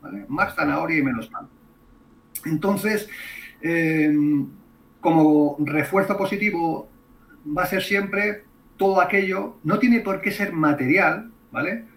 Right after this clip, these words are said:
Eh, porque, como decíamos antes, los refuerzos, ma-, acabo de hacer alusión, el tema de poner más premio, eh, el hecho de, de que se ha hecho con ratones, ¿no? Más premio no siempre implica, no, no,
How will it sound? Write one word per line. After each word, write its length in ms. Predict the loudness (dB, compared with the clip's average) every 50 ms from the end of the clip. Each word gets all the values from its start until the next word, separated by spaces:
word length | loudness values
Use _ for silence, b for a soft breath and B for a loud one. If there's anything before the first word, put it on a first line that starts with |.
| b b b b b b b b b -8
Eh, 380 | -6 -4 -4 -4 -4 -6 -6 -2
porque, 420 | -2 -2 2 2 2 2 2 -2 -4
como 240 | -4 -4 -4 -4 -4
decíamos 560 | -6 -6 0 4 6 6 8 6 4 2 0
antes, 420 | -2 -2 0 2 2 2 2 2
los 140 | 0 -2 -2 -2
refuerzos, 580 | -4 -6 -4 -6 -6 -6 -6 -6 -6 -6 -6 -6 -4
ma-, 180 | -2 0 0 0
acabo 300 | -2 -4 -4 -2 0 0
de 60 | 0
hacer 140 | 0 0 2
alusión, 460 | 2 2 2 2 0 0 0 0 0 -2
el 80 | -2
tema 240 | 0 -2 0 0 0
de 80 | 0 -2
poner 280 | -4 -4 -2 -2 -2
más 220 | 0 0 -2 -2 -2
premio, 600 | -2 0 2 2 2 2 0 0 -2 -2 -4 -6 -12 -16 -16
eh, 560 | -16 -16 -16 -20 -20 -20 -20 -20 -20 -20 -14 -8
el 100 | -4 -4
hecho 200 | -2 0 4 4
de, 220 | 6 6 6 4
de 320 | 4 2 0 0 -2 -4 -8 -12
que 80 | -10
se 100 | -6 -4
ha 20 | -4
hecho 120 | -4 0
con 140 | 4 4 4
ratones, 380 | 4 2 0 2 2 4 2 2
¿no? 200 | 0 -2 -4 B B B B -2
Más 200 | 0 0 0 0
premio 300 | 2 0 2 2 0 -2 -2
no 80 | -2 -2
siempre 300 | -2 -4 -2 0 0 2
implica, 500 | 2 2 0 0 -2 0 2 0 0 2
no, 140 | 0 0 0 -2
no, 140 | -4 -6